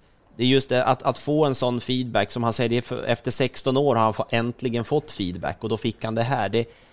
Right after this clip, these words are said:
att få veta att man ser off och besvärad ut, det är ju rätt schysst om man får veta det efter första eller andra sändningen. Så att man kanske kan säga: "Ja, jag, det, aha, jag förstår." Att efter sexton år åka ut med den motiveringen är väl,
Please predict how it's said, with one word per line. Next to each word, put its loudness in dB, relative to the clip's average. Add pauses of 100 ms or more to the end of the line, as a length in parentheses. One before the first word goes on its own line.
(440)
att 0
få 0
veta 4
att 0
man 0
ser 0
off -2
och -2
besvärad 2
ut, -2
det -2
är 4
ju 2
rätt 0
schysst -2
om 0
man 0
får -6
veta 2
det 4
efter 0
första -2
eller 0
andra 0
sändningen. -2 (420)
Så -8
att -6
man -2
kanske -2
kan -2 (120)
säga: 0
"Ja, 2
jag, -2
det, 0
aha, 2
jag 0
förstår." -4 (420)
Att 0
efter 0
sexton -2
år 2
åka 0
ut -2
med 0
den 0
motiveringen -2
är 0
väl, -2